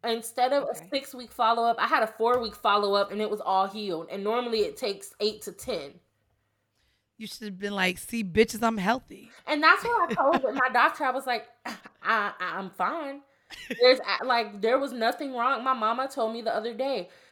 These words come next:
Speaker 1: She said, "You, have you called them?" And I was like, "No." She's like, "You need to call them or go up there and take a picture of your baby."
Speaker 2: Can I also ask you, in, uh, so after giving birth, were there conversations regarding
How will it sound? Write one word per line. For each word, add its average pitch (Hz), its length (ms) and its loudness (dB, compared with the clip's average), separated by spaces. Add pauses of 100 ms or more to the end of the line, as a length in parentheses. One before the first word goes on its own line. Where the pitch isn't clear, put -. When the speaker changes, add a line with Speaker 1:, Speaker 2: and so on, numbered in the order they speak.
Speaker 1:
She 320 100 -10
said, 254 240 -8
"You, 233 120 -12
have 302 180 -6
you 494 180 -2
called 339 300 2
them?" 415 260 -4
And 285 100 -6
I 285 60 0
was 285 140 -4
like, 233 140 -2
"No." 240 180 -4
She's 269 100 -14
like, 311 160 -10
"You 320 100 -8
need 403 180 -6
to 339 80 -8
call 269 380 -2
them 330 300 -4 (360)
or 254 160 2
go 262 260 0
up 254 220 0
there 311 220 0
and 254 120 -4
take 254 240 -4
a 262 40 -4
picture 240 380 -6
of 190 160 -4
your 185 140 -6
baby." 160 460 -8 (1000)
Speaker 2:
Can 339 140 -2
I 349 100 6
also 233 380 0
ask 226 420 2
you, 214 400 -4 (100)
in, 220 500 -2 (200)
uh, 214 100 -10 (100)
so 226 380 -2
after 247 340 2
giving 208 380 -4
birth, 185 420 -2 (1080)
were 247 380 8
there 262 420 6
conversations 226 960 -4
regarding 190 720 -2